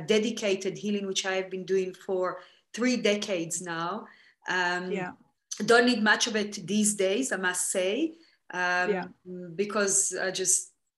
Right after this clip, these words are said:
Speaker 1: don't need it. Um, I'm just
Speaker 2: How
Speaker 1: keeping on my
Speaker 2: beautiful.
Speaker 1: practice, my morning routine, my daily meditation, my cold
Speaker 2: Mm.
Speaker 1: immersions, um, you know,
Speaker 2: Mm.
Speaker 1: and, and I do find that if I don't keep that,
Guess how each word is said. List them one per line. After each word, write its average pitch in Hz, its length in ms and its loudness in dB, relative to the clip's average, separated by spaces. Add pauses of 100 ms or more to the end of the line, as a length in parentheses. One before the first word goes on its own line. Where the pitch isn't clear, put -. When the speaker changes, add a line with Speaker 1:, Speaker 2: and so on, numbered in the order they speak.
Speaker 1:
don't 170 200 -4
need 254 160 0
it. 165 400 -2
Um, 175 680 -4
I'm 190 160 0
just 208 240 0
Speaker 2:
How 214 140 0
Speaker 1:
keeping 202 220 0
on 208 120 2
my 185 60 -2
Speaker 2:
beautiful. 175 120 -8
Speaker 1:
practice, 269 520 2
my 185 240 -2
morning 180 380 -8
routine, 220 440 0
my 185 140 -2 (100)
daily 185 240 -2
meditation, 196 800 0
my 170 140 0
cold 190 320 -2
Speaker 2:
Mm. 180 80 -6
Speaker 1:
immersions, 233 720 0 (440)
um, 185 400 2
you 202 120 0
know, 196 160 2
Speaker 2:
Mm. 202 120 2
Speaker 1:
and, 196 200 -8
and 214 120 2
I 220 200 6
do 247 280 -2
find 220 300 2
that 202 140 0
if - 120 -10
I 202 120 4
don't 240 400 2
keep 202 240 -6
that, 196 360 4